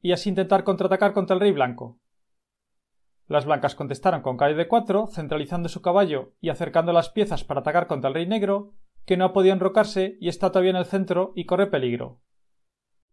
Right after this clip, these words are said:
Ahora no sería posible continuar con caballo por A dos, dando jaque al rey blanco y amenazando captura en C tres, para debilitar así las defensas del rey blanco, porque las blancas seguirían con caballo por A dos, capturando el caballo negro,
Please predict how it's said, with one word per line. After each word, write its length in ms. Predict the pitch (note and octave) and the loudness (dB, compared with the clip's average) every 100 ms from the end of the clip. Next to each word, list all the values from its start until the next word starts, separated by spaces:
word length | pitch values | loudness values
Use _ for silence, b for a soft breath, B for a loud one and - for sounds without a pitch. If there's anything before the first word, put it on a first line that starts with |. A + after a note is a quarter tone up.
| _ _ _ _ | _ _ _ _
Ahora 200 | E3+ F#3 | 2 4
no 100 | F#3+ | 2
sería 300 | G#3 F#3 F#3 | 0 0 2
posible 320 | F3+ F#3 F3+ | 0 0 0
continuar 340 | F3+ E3+ G3+ D3 | 0 2 2 2
con 160 | C#3 | 0
caballo 240 | D3+ D#3+ E3 | 2 2 2
por 120 | F3+ | 4
A 60 | |
dos, 400 | F#3 A3+ A3+ - - | 4 2 -2 -14 -6
dando 180 | E3+ F3 | -2 -2
jaque 220 | F#3+ F3+ | -2 -2
al 60 | F3 | 0
rey 80 | |
blanco 480 | F3+ A3 - C#3 - - | 2 2 2 -6 -10 -10
y 60 | |
amenazando 460 | D3+ D#3 E3 F3 F3 | -6 -4 -4 -4 -2
captura 260 | F3 F3+ | -2 -2
en 60 | F3 | -2
C 100 | F#3 | -4
tres, 480 | G#3+ A3 A3 - _ _ | 0 0 0 -8 _ _
para 160 | - D3+ | 0 2
debilitar 340 | D#3 D3+ E3 | 0 -2 -2
así 160 | E3 G#3+ | -2 0
las 140 | E3+ | -2
defensas 420 | C#3 - F#3 D#3+ B2+ | -2 -6 -6 -6 -4
del 140 | C#3 | -4
rey 120 | E3 | -2
blanco, 520 | F#3+ A3 F#3+ G3 G3+ - - - _ _ - - | 0 0 0 -4 -6 -18 -20 -20 _ _ -8 -2
porque 240 | E3 E3 | 0 2
las 140 | D#3+ | 2
blancas 260 | D#3 D#3 C#3+ | 0 -2 -4
seguirían 280 | D#3 F#3 D3 | -2 -2 0
con 140 | C3 | -2
caballo 220 | C3 D3 | 0 0
por 120 | F3 F3 | 2 2
A 60 | |
dos, 400 | G3 A3 A3 - | 2 -2 -4 -12
capturando 440 | - - - E3+ C#3+ | -8 -6 -2 -2 0
el 100 | B2 | -2
caballo 260 | C#3+ D#3 | -2 0
negro, 440 | G3 A3+ G3 G#3 | -2 0 -2 -4